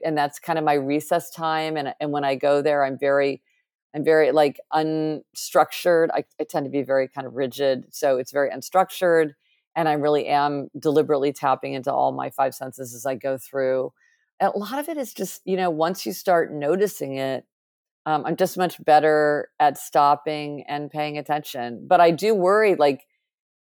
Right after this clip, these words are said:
it's easier to say you're changed and feel changed than to stay changed. So I do feel like you've asked the million dollar question, which is, "Okay, what does year three look like?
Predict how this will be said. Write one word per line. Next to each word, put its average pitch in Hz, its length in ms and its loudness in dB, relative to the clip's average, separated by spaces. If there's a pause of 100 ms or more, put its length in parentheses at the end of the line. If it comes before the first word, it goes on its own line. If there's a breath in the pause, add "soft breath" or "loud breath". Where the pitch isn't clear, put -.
(380)
it's 202 180 4
easier 269 240 6
to 277 80 6
say 208 560 6
you're 220 140 4
changed 202 760 -2
and 165 160 -4
feel 202 440 4
changed 220 800 0
than 180 120 2
to 170 80 0
stay 170 580 4
changed. 208 720 2
So 160 300 2
I 151 80 8
do 185 360 4
feel 170 300 6
like 151 260 6
you've 156 160 2
asked 143 300 6
the 151 80 -2
million 147 240 0
dollar 139 260 6
question, 151 480 2
which 139 180 -2
is, 139 400 2 (400)
"Okay, 185 880 8 (480)
what 180 200 6
does 190 160 4
year 196 160 6
three 190 360 6
look 160 240 4
like? - 360 -10